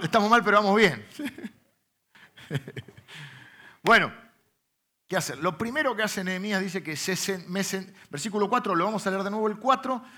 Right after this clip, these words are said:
porque ahí vamos a sacar los, los puntos. Y del último versículo.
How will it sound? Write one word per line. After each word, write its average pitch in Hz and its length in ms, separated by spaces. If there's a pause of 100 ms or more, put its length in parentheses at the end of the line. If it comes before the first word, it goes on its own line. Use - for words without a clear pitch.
(120)
porque 151 220
ahí 170 80
vamos 165 200
a - 20
sacar 143 240
los, 131 280
los 113 200
puntos. 98 500 (1160)
Y 104 260
del 101 160
último 101 460
versículo. - 420